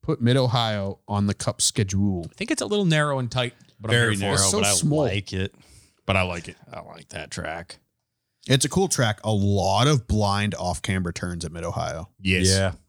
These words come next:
Speaker 1: It would be, it's a really tough road course, but it is super narrow. The Cup cars are fucking boats.
Speaker 3: Yep.
Speaker 1: All right, course Gothen again. Also, shout out to Corey Skeleton. He organizes his questions, makes them easy to read, puts them all in one comment.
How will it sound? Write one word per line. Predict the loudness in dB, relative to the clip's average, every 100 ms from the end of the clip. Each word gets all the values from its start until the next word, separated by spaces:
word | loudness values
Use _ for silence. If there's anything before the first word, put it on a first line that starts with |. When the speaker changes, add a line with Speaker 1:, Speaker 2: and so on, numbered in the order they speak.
| _ _
Speaker 1:
It | 2
would | 4 4
be, | 2
it's | 2 0
a | 0 0
really | 2 2
tough | 2 0 -2 -2
road | -4 -2
course, | -4 -2
but | -2 -2
it | -2
is | -2
super | 0 2 4 2 2
narrow. | -4 -4 -6 -8 -12 _
The | -18 -2
Cup | -2 2
cars | 2 2
are | 0
fucking | -4 -4 -6 -10 -6
boats. | -4 -4 -6 -6 _ _ _ -4
Speaker 3:
Yep. | -4 -4 _ _ _ _ _ _ _ _ _ _ -2
Speaker 1:
All | 2
right, | 4 2 0
course | -2 -2
Gothen | -2 -2
again. | -4 -2 0 0 -2 _ _ _ _ _ _ _ _
Also, | 0 2 0
shout | -2 -2 0
out | -2
to | -2
Corey | -2 0
Skeleton. | 0 0 -2 -8
He | -2 -4 2
organizes | 0 2 0 0 2 0
his | 0
questions, | 0 -2 -2 -2 -2 -2 -4 _ _ -2
makes | 0
them | 2 2
easy | 2 2
to | 2
read, | 2 0 -6 -10 _
puts | -8 -2
them | 0
all | 2 2
in | 2
one | 2 2
comment. | 0 -2 -2 -6